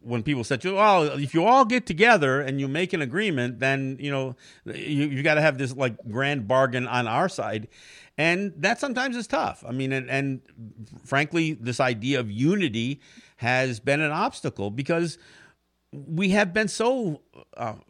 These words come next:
fractionalized and factionalized in, in, uh, in our communities, and everything from the role the churches have played to, um, you know, frankly, going back in,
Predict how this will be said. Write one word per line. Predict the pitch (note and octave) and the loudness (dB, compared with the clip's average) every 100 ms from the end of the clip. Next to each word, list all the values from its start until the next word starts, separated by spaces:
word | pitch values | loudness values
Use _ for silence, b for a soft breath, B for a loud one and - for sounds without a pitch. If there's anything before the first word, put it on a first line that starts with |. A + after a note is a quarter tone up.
| - C3 _ | -20 -20 _
fractionalized | - - D#3+ E3 - C#3 A#2+ A2 G2+ G2+ F#2 F#2 - | -10 0 2 2 0 0 2 0 2 0 0 -2 -4
and | G#2 | -6
factionalized | F#2 B2 B2+ - C3 A#2 G2+ F#2+ F#2 E2+ E2+ | -2 0 0 -2 -4 -2 0 0 0 -2 -4
in, | A2 | -6
in, | A2 A#2 G#2+ | -4 -6 -6
uh, | G#2 G2+ | -8 -6
in | A#2 | -4
our | G#2+ | -4
communities, | G2+ G#2+ G2+ F2 E2 E2 | -4 -6 -6 -8 -12 -8
and | A2 | -4
everything | B2 D3 B2+ C#3+ | -2 -2 -2 -4
from | A#2+ C3+ B2+ B2 | -4 -4 -4 -6
the | A#2+ | -8
role | A#2 C3 C3 | -4 -2 0
the | A#2 A#2 | -2 -8
churches | - E3+ - C3+ G#2+ | -2 -2 -2 -4 -6
have | A2 - | -8 -6
played | A2+ G#2+ F#2+ E2 - | -4 -2 -4 -8 -10
to, | G#2+ G#2 G2 B B B B | -8 -6 -8 B B B B
um, | G#2 A2 A2 G2+ | 0 2 0 -4
you | C3 | -4
know, | A2 | -4
frankly, | B2 B2+ C#3 | -2 -2 -2
going | A#2+ B2 A2+ | 0 0 2
back | C3 C3 B2+ | 4 4 2
in, | B2+ A#2+ A#2 | -2 -2 -4